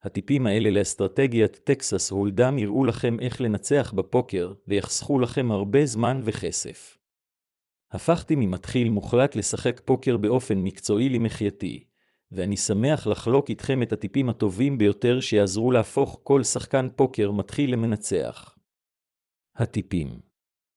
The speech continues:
כעת נפנה לבחון שבע טיפים שיעזרו לכל שחקן פוקר מתחיל. טיפ אחד, הכירו את החוקים.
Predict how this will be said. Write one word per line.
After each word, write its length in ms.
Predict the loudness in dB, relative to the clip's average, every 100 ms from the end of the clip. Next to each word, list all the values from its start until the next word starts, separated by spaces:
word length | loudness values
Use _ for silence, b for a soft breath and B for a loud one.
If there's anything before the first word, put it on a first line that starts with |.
| _ _ _ _ -10
כעת 400 | -2 2 2 2
נפנה 340 | -4 0 0
לבחון 500 | 2 0 -2 0 0
שבע 300 | 0 2 2
טיפים 480 | 2 0 0 0 0
שיעזרו 520 | 0 0 0 0 0
לכל 300 | 0 2 2
שחקן 440 | 0 -4 -2 -2 0
פוקר 320 | 0 0 0 -2
מתחיל. 580 | -2 -6 -10 -10 -12 -18 _ _ _ _ _ _ _ _ _ _
טיפ 240 | 0 2 0
אחד, 280 | 0 0 0 -4 _
הכירו 420 | -6 -2 2 4
את 120 | 4 2
החוקים. 580 | -4 -6 -4 -6 -6